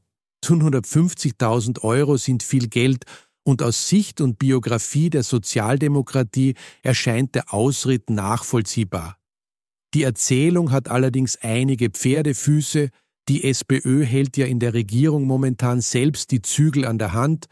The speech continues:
Sie muss nicht die Instagram-Kavallerie zum Sturm auf die Bastille ermuntern. Sie kann ihre Wünsche ins Regierungsprogramm schreiben,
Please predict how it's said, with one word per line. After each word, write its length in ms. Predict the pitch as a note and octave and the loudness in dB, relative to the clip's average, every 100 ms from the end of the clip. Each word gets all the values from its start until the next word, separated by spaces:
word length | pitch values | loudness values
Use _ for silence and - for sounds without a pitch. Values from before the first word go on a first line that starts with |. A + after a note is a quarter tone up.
| _ _ _ _ | _ _ _ _
Sie 180 | - D3+ | -2 2
muss 320 | C#3+ C#3 - | 4 4 2
nicht 400 | C3+ C#3 F3 - | 2 2 2 -2
die 180 | - - | -4 0
Instagram-Kavallerie 1120 | D3 D#3+ - C3 B2+ A#2+ B2+ B2 B2+ B2+ C3 | 2 2 0 0 -2 -2 -2 2 2 2 0
zum 220 | B2 C3 | 0 -2
Sturm 460 | A2+ - C3+ C3+ C#3 | -2 0 2 2 0
auf 160 | B2 - | -4 -2
die 120 | B2 | -2
Bastille 540 | B2 A2 - C#3+ C#3 | 0 -4 0 0 2
ermuntern. 600 | B2 A#2+ B2+ A#2+ A2+ F2+ - _ _ _ | 0 0 0 0 -2 -4 -10 _ _ _
Sie 140 | - C#3+ | -2 0
kann 240 | C3+ D3 | 0 0
ihre 320 | C#3 B2+ A2+ | 2 0 2
Wünsche 400 | A#2 E3 F3+ - | 2 2 2 -2
ins 280 | D3+ C3 - | -2 -2 0
Regierungsprogramm 960 | B2+ A2 D3 D#3+ D3 - C3 A#2+ B2 C#3 | 0 2 2 2 0 -2 -2 2 0 0
schreiben, 480 | - B2 A#2+ B2+ | 0 0 0 0